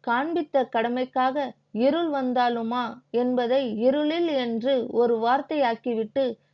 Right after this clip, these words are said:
"நல்லா எழுதுறியே" என்று ஒரு வார்த்தை சொன்னாள். "இருட்லையும் அவன் உன் கூடவே இருக்கணுமா?" என்றான் பத்ரி.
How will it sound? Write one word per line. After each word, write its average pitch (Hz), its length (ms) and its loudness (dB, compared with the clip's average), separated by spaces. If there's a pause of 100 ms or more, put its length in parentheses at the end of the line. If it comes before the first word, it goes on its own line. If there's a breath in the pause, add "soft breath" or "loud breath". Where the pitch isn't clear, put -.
(140)
"நல்லா 262 360 0
எழுதுறியே" 254 720 2 (300)
என்று 240 420 2
ஒரு 233 220 4
வார்த்தை 269 400 0
சொன்னாள். 220 520 -4 (580)
"இருட்லையும் 311 760 0 (100)
அவன் 240 320 -2
உன் 247 240 -2
கூடவே 294 460 0
இருக்கணுமா?" 247 640 -2 (320)
என்றான் 233 640 0
பத்ரி. 233 380 0